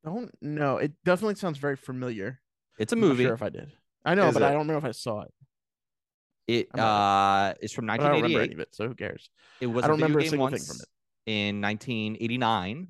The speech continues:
Speaker 2: for the N E S, but now they're making, like, a real fucking game for it today.
Speaker 1: That was a
Speaker 2: And,
Speaker 1: real
Speaker 2: uh,
Speaker 1: game,
Speaker 2: honestly,
Speaker 1: though.
Speaker 2: I think this game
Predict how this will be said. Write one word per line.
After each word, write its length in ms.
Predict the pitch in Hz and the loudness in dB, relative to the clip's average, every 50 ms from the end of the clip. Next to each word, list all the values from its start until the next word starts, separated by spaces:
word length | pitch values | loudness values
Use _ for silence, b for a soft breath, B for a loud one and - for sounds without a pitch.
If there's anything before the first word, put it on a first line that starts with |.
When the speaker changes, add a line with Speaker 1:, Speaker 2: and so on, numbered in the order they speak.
| 151 _ | -18 _
Speaker 2:
for 120 | - - - | -6 -4 -2
the 80 | - | -2
N 80 | 98 98 | -2 -2
E 80 | 98 120 | -4 -4
S, 360 | 117 90 110 - - - - _ b b b b b _ | -4 -4 -6 -8 -12 -18 -20 _ b b b b b _
but 140 | - 98 131 | -6 -4 -2
now 180 | 143 180 220 220 | 0 0 2 2
they're 120 | 180 160 143 | 2 2 0
making, 280 | 135 127 - 123 107 | 0 -2 -2 -2 -2
like, 240 | 104 98 92 90 - - _ _ _ - | 0 0 -2 -4 -6 -14 _ _ _ -2
a 120 | 110 101 | -2 -2
real 400 | 98 107 123 143 147 135 123 110 _ - | -2 0 0 2 2 2 2 0 _ -2
fucking 320 | 113 101 - 92 90 87 | -2 -2 -2 -4 -8 -6
game 240 | 87 87 87 85 85 | -4 -4 -6 -6 -8
for 240 | - - 87 87 87 | -6 -4 -2 -2 -2
it 160 | 104 - - _ _ _ _ _ _ - | -4 -4 -8 _ _ _ _ _ _ -8
today. 380 | - 110 123 117 104 92 87 85 | -2 0 2 2 4 2 2 0
Speaker 1:
That 100 | - - | 0 0
was 100 | 101 104 | 0 -2
a 40 | 294 | -2
Speaker 2:
And, 100 | 226 160 | -2 -2
Speaker 1:
real 120 | 143 131 | 0 2
Speaker 2:
uh, 80 | 123 - | 2 2
Speaker 1:
game, 100 | - 147 | 4 2
Speaker 2:
honestly, 340 | 175 196 180 190 185 180 160 | 0 0 -2 -4 -4 -2 -2
Speaker 1:
though. 60 | 135 | 0
Speaker 2:
I 40 | 135 131 | -2 -2
think 220 | - 220 240 - | -4 -6 -8 -6
this 180 | - 143 147 - | -8 -8 -8 -6
game 360 | - 120 113 117 135 165 | -6 -4 -4 -4 -6 -8